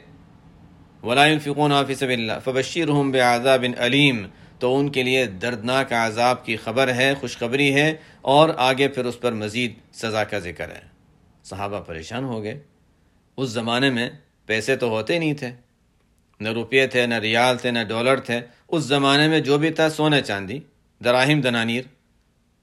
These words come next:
یہی اس زمانے کی کرنسی تھی۔ تو صحابہ پریشان ہوئے کہ اچھا، اس کا مطلب یہ ہے کہ ہمارے لیے پیسے رکھنے کی اجازت ہی نہیں ہے،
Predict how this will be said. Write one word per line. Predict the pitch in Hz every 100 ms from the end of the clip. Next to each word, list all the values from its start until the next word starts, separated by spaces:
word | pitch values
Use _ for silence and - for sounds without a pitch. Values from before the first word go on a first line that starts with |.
| -
یہی | 113 135 156 -
اس | 131
زمانے | 113 127 127 139
کی | 143 135
کرنسی | 131 139 143 165
تھی۔ | 147 143 - _ _ _ _ _ _ _ _ _ _ -
تو | 147
صحابہ | 143 135 147 170
پریشان | 151 143 139 156 165
ہوئے | 151 139 156
کہ | 156 131
اچھا، | 117 - 165
اس | 170 127
کا | -
مطلب | 131 127 123 113
یہ | 113
ہے | 127 147
کہ | 143
ہمارے | 123 127 127
لیے | 127
پیسے | 120 101 104 127
رکھنے | 117 123
کی | 117 113
اجازت | 95 92 101 165
ہی |
نہیں | 160
ہے، | 160